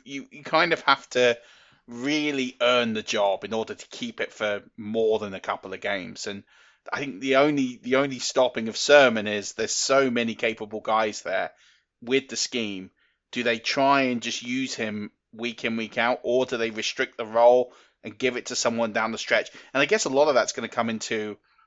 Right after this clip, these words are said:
where they are in the division battle. If they're building for next year,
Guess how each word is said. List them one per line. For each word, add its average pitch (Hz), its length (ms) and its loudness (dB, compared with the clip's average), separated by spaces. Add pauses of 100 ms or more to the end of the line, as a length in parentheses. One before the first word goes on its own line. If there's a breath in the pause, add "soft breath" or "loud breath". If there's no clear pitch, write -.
(560)
where 123 200 4
they 117 140 2
are 110 180 2
in 104 60 -4
the 104 80 -8
division 104 360 -6
battle. - 300 -10 (480)
If - 120 -8
they're 147 100 6
building 160 340 4
for 143 120 -4
next - 320 -2
year, 123 380 6